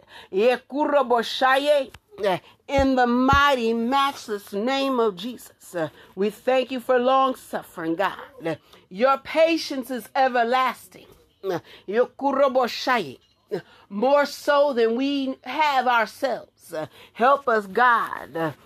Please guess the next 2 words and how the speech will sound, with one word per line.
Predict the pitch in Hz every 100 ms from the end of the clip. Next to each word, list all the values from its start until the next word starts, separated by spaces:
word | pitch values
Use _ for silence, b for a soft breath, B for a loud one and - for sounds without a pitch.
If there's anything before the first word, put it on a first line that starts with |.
| _ -
Yokuraboshaye | 190 247 240 - 269 269 277 269 277 269 - 285 294 285 285 285
kundarobosaye. | 285 285 285 285 285 285 285 285 - 240 220 285 285